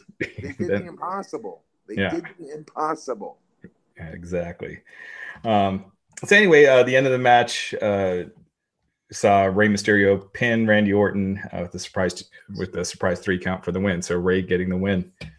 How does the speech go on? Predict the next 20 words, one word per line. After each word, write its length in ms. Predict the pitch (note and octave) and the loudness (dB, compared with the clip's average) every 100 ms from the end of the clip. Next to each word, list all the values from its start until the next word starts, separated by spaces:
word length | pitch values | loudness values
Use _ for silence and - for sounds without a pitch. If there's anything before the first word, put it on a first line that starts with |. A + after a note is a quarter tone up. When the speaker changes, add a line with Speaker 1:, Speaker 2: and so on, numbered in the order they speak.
| _ _ - | _ _ -8
Speaker 2:
<clears throat> 280 | - - - _ _ _ _ _ _ _ E2 D#2 D#2 _ _ _ | -2 -2 -4 _ _ _ _ _ _ _ -20 -20 _ _ _ _
Yeah, 80 | C#3+ | -14
it 20 | |
was 100 | E3+ | -10
a, 80 | D#3 | -8
it, 260 | D#3 F#3+ F3 | -8 -8 -8
it 40 | |
was 140 | F#3+ - | -10 -12
a 20 | |
good, 180 | G#2 G2 | -14 -12
it's 140 | B2+ - | -14 -14
a 20 | |
great 280 | F#2+ B2+ C3 | -14 -12 -12
match 280 | G2 F#2 F2+ | -18 -18 -18
actually, 420 | F2 F2+ - A#1 - _ - _ E2 | -20 -20 -20 -20 -20 _ -20 _ -10
but 340 | F#2 F2 - _ | -8 -8 -12 _
I 100 | F2+ | -14
just, 340 | F2 F2+ - _ _ _ _ | -14 -14 -16 _ _ _ _
man. 280 | F#2+ F2 E2 _ _ _ _ _ _ _ _ _ _ _ _ _ - | -20 -20 -20 _ _ _ _ _ _ _ _ _ _ _ _ _ -10
Speaker 1:
Yeah. 180 | E2 | -8